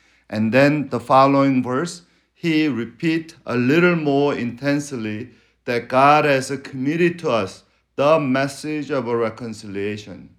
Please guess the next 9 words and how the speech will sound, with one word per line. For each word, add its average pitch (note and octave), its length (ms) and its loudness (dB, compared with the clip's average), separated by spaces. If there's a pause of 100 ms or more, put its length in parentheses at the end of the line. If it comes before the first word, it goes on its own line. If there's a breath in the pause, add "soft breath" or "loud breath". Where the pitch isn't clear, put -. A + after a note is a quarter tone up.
(1040 soft breath)
Here D#3+ 260 2
we C#3+ 140 2
see C#3 200 -2
another C3 340 4
important C3 640 -2
truth D3+ 360 -8
of A2+ 160 -4
the A2+ 100 -4
gospel. G#2+ 720 -4